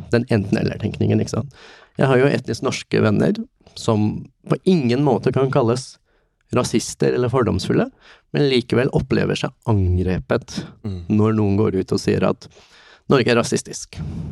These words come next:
Speaker 1: Og den følelsen må man også forstå. Ikke sant? Hvis du selv ikke er rasistisk,
Speaker 2: Mm.
Speaker 1: så kan det kjennes litt sånn, du kan bli litt overrasket da, men samtidig,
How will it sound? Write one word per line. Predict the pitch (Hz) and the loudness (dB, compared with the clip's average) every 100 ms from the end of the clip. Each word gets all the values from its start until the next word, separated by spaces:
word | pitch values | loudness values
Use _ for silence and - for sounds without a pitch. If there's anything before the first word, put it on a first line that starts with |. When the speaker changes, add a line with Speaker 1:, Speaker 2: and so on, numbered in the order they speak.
| - - - - _ _ _ _ _ - | -12 -16 -20 -20 _ _ _ _ _ -4
Speaker 1:
Og | 127 | 2
den | 135 151 | 4 4
følelsen | 160 131 113 175 | 6 4 4 4
må | 151 | 4
man | 143 | 4
også | 139 - 151 | 2 2 0
forstå. | 135 113 - - _ _ _ _ - _ 123 | 0 -2 -4 -16 _ _ _ _ -20 _ -4
Ikke | |
sant? | 135 135 | 0 0
Hvis | 127 | 0
du | 139 | -2
selv | - 143 147 | 0 0 2
ikke | 147 143 | 0 2
er | 139 | 2
rasistisk, | 139 127 185 233 - - _ | 2 2 2 0 -2 -18 _
Speaker 2:
Mm. | 107 90 - | -10 -10 -6
Speaker 1:
så | 170 | -4
kan | - 135 | -2 0
det | 143 | 0
kjennes | 156 117 110 120 | 0 0 -2 -2
litt | 117 | -2
sånn, | 127 117 113 - - _ _ _ _ _ _ _ _ - | 0 0 -2 -8 -20 _ _ _ _ _ _ _ _ -2
du | 151 | 0
kan | 147 190 | 2 4
bli | 190 | 6
litt | 185 | 6
overrasket | 220 156 117 113 - - | 6 4 2 0 0 0
da, | - - - - - - | 0 -2 -12 -10 -10 -2
men | 139 | 0
samtidig, | 143 170 160 139 175 196 | 4 2 2 0 4 2